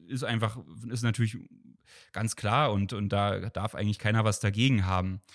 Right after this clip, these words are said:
Und dann muss man natürlich auch, wenn man das macht, muss man dem Finanzamt eine Steuererklärung abgeben, wo man da ganz umfassend über diese, über das, was man gemacht hat, äh, informiert, ja. Und, ähm,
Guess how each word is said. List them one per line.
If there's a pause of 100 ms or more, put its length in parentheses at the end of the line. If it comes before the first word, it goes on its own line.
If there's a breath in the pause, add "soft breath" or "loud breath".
(260 loud breath)
Und
dann
muss
man
natürlich
auch,
wenn
man
das
macht,
muss
man
dem
Finanzamt
eine
Steuererklärung
abgeben,
wo
man
da
ganz
umfassend
über
diese,
über
das,
was
man
gemacht
hat,
äh,
informiert,
ja.
Und,
ähm,